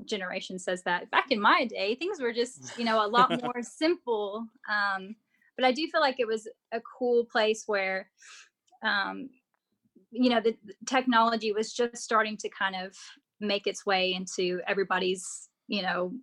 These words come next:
Speaker 1: houses and homes. And, um,
Speaker 2: Baggy pants and fluoro colors also?
Speaker 1: Yes, baggy pants, fluoro colors.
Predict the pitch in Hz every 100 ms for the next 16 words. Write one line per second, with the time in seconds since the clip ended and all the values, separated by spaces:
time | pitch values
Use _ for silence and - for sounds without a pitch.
0 | - - 190 196 196 170 - 190 180 196
1 | 185 202 - 196 180 180 175 180 170 190
2 | 190 165 170 226 - 160 147 131 165 185
3 | 196 190 185 220 240 190 202 220 359 -
4 | _ _ - 220 254 262 - 240 269 277
5 | 262 240 240 247 247 269 269 277 - 220
6 | 196 190 233 320